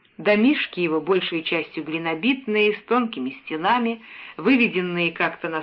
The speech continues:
скорую руку, были, однако, густо населены. В немногих больших домах жило начальство, которого также, впрочем, было достаточно.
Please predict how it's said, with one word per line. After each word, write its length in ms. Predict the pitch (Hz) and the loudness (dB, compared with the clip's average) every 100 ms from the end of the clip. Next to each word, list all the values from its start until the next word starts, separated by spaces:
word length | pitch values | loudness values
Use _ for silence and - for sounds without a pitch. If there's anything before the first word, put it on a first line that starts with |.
| - | -4
скорую 380 | 170 165 165 180 | -2 0 0 2
руку, 460 | 294 294 247 240 - - - 151 | 0 2 -2 -2 -6 -20 -18 0
были, 260 | 233 311 | 4 6
однако, 500 | 262 180 208 240 208 | 4 2 0 0 -2
густо 420 | 151 165 - - | 0 -4 -2 -4
населены. 680 | 180 175 170 160 143 113 226 - _ _ _ _ _ _ _ | -4 -6 -4 -4 -4 -8 -14 -18 _ _ _ _ _ _ _
В 80 | 185 | 2
немногих 560 | 214 233 302 262 226 185 | 6 6 6 4 2 4
больших 460 | 196 185 269 269 | 2 2 2 2
домах 360 | 190 185 269 226 | 2 4 2 2
жило 260 | 196 254 247 | 2 4 4
начальство, 920 | 233 220 175 151 143 - 143 147 147 - - - | 2 0 0 0 -2 -10 -6 -6 -6 -14 -20 -8
которого 420 | 156 196 247 220 | 0 4 4 4
также, 360 | 190 185 196 226 | 2 0 0 -4
впрочем, 440 | 180 170 220 220 | -2 -2 0 0
было 220 | 165 175 | 0 -2
достаточно. 960 | 180 202 - 139 120 - - - 127 | -2 -4 -6 -10 -10 -12 -12 -8 -8